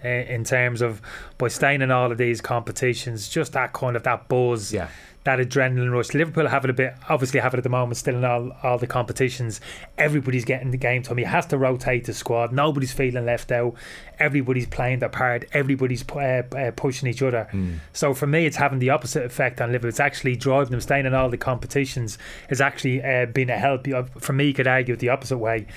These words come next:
Speaker 1: in Liver-, in Liverpool's case. And I think you're right, Manchester City, if they were to lose tonight, they're in a decent position at the moment,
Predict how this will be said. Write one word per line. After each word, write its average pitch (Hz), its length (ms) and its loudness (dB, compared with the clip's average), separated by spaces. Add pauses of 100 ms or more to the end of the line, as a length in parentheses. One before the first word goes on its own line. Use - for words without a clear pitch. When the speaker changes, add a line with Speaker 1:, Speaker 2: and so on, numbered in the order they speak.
(320)
Speaker 1:
in 123 160 0
Liver-, 135 180 2
in 131 140 0
Liverpool's 127 500 2
case. 117 400 0
And 165 120 2
I 196 40 4
think 214 240 0
you're 165 100 6
right, 170 220 6
Manchester 147 480 2
City, 143 160 2
if 131 40 2
they 156 100 4
were 147 80 2
to 135 100 -2
lose 139 280 2
tonight, 131 360 2
they're 147 80 0
in 139 40 2
a 131 40 0
decent 135 300 0
position 123 260 0
at 117 40 -6
the 113 60 -6
moment, 123 280 0